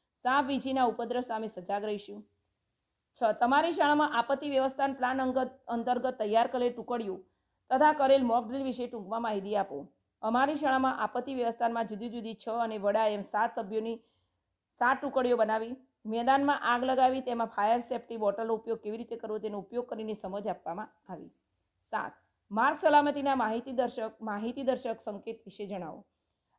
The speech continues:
આ નિશાનીઓ વપરાશ-, વપરાશકર્તાને દિશાઓ અને ગંતવ્ય એટલે કે સ્થળ વિશે માહિતી આપે છે.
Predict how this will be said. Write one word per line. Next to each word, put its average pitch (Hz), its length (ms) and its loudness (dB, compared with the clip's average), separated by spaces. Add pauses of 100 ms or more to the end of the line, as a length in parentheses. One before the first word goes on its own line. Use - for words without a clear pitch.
આ 269 160 4
નિશાનીઓ 320 440 4
વપરાશ-, 254 540 4
વપરાશકર્તાને 247 840 0
દિશાઓ 233 400 0
અને 226 220 -2
ગંતવ્ય 214 460 -4
એટલે 220 160 -6
કે 214 120 -8
સ્થળ 220 300 -2
વિશે 226 240 -6
માહિતી 185 380 -6
આપે 214 180 -8
છે. 214 220 -16